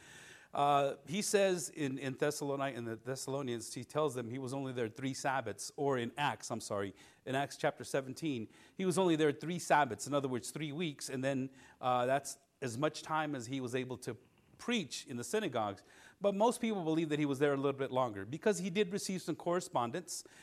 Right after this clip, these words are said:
He did receive some, he did work for some time. So it could be less than six months, maybe a year if that. But the short amount of time that Paul had there, he had to leave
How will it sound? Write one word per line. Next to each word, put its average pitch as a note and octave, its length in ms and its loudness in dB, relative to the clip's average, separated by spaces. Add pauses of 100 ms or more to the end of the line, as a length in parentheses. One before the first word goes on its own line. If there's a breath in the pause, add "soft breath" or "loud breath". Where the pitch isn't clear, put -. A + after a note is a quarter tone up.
(140 loud breath)
He F3 80 -6
did F3 200 4
receive F3 360 -2
some, C#3+ 220 0
he D3 100 0
did F3+ 180 0
work C#3+ 500 2
for C#3+ 140 -4
some C3 220 -6
time. C3 300 -2
So C3+ 320 2 (380 loud breath)
it A#3+ 160 2
could A#3+ 140 0
be A3 160 0
less F#3 360 6
than F3 200 0
six - 380 -2
months, A#2+ 500 -2
maybe C#3 300 -2
a B2+ 40 -2
year A#2+ 300 -2
if - 160 -6
that. F#2+ 320 -6 (320 soft breath)
But D#3+ 160 -4
the F3+ 80 0
short B3 260 6
amount A3+ 200 4
of E3 60 -4
time E3+ 200 2
that C#3 120 -4
Paul D#3+ 200 4
had C#3+ 240 2
there, B2 140 0
he C3 160 -4
had E3+ 280 0
to D#3 80 -2
leave B2 640 -6